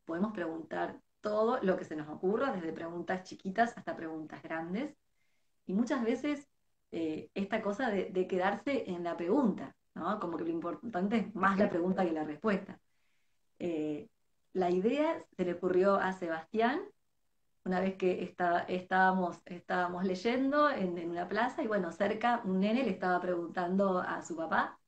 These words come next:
Speaker 1: un montón de cosas y, y, bueno, dijo, "Ay, esto tiene que ser una canción". Y bueno, ahí nomás
Speaker 2: <laughs>
Speaker 1: empezamos a hacer una lista de un montón de preguntas y después buscar esto, cómo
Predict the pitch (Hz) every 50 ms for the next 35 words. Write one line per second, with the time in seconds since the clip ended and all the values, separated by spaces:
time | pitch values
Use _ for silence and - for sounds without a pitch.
0 | _ _ _ _ _ _ _ _ _ _ _ _ - 180 185 180 175 165 - 185
1 | 185 185 185 185 202 214 214 - 269 294 320 - - _ _ _ _ - 381 381
2 | 359 339 339 330 320 320 339 - - - _ - - - 349 349 330 330 - -
3 | - - - - - - _ _ _ _ _ - 214 226 214 - - - _ _
4 | _ _ _ _ _ _ _ - 208 233 - 311 294 226 208 196 190 - - 185
5 | 175 165 170 165 165 165 - - 226 208 190 180 180 170 170 185 190 196 170 156
6 | - - - - - _ - 180 185 185 185 214 - - - 220 190 - 214 190
7 | - _ _ _ - 180 175 180 175 180 226 226 220 - 240 226 208 196 185 180
8 | 175 175 170 170 165 - 208 214 226 240 233 202 196 185 180 180 190 208 220 208
9 | 220 233 226 247 277 269 - - - - 165 160 151 - - 160 170 - - 190
10 | 190 190 254 226 - - 202 190 185 185 185 185 - - 151 - - 185 185 196
11 | 202 -